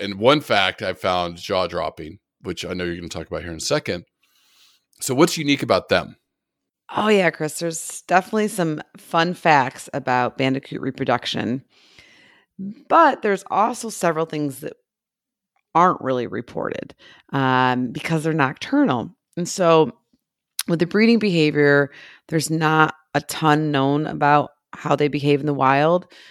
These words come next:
Speaker 2: But for instance, um, when a male and female do come together, um, to breed, there's a courtship behavior that's been reported in long-nosed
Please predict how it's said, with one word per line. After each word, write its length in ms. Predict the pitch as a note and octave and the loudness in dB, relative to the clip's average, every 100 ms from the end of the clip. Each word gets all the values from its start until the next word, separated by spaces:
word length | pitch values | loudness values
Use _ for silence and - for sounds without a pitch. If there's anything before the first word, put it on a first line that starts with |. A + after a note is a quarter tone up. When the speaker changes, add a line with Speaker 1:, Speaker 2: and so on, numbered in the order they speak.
| - _ _ - | -20 _ _ 0
Speaker 2:
But 280 | D#3 - - | 2 2 -2
for 200 | - E3 | 0 0
instance, 720 | D#3+ - D#3 D3 C#3+ - - | 0 -2 -2 -2 -2 -4 -4
um, 540 | C#3 B2 A2 - D#3+ E3 - - _ - | -2 -2 -4 -6 -12 -14 -12 -12 _ -8
when 500 | E3 D#3+ D3+ D3 C#3+ | 0 2 4 2 2
a 100 | C#3 | 0
male 420 | C#3+ C#3+ C#3+ C#3+ | 2 2 2 2
and 180 | C#3 C#3+ | 0 -4
female 460 | D3 C#3+ C3+ C3 C3+ | -2 0 0 0 -2
do 320 | C3 F3 G3+ | -4 -2 -2
come 260 | G3+ E3+ D3 | 0 0 0
together, 640 | C3+ B2+ B2 A#2+ A#2+ B2 - - _ - | 2 2 2 2 0 -4 -12 -20 _ -4
um, 580 | A#2+ A2+ A2 A2 A2 - | 0 2 2 0 -2 -6
to 100 | - | -8
breed, 520 | C#3+ C#3 A#2+ A#2 A2+ C3 _ _ _ - - | -6 -4 -2 -2 -2 -6 _ _ _ -12 2
there's 680 | F3 E3 D#3+ C#3+ D#3 - - | 4 6 4 2 -4 -8 -8
a 80 | E3 | -6
courtship 600 | - F#3 - - E3+ - | 4 4 4 2 2 2
behavior 420 | D#3 C#3+ C3+ C#3 | 0 2 2 0
that's 160 | B2+ - | -4 -6
been 100 | C3+ | -4
reported 680 | C3 B2+ - D3 C3 B2 - | -4 -4 -6 -4 -2 -4 -4
in 160 | B2 | -6
long-nosed 1080 | B2+ B2 C3 D3 F#3+ G3+ G#3+ G#3+ A#3 A#3 | -2 2 4 2 -2 -6 -2 0 0 -2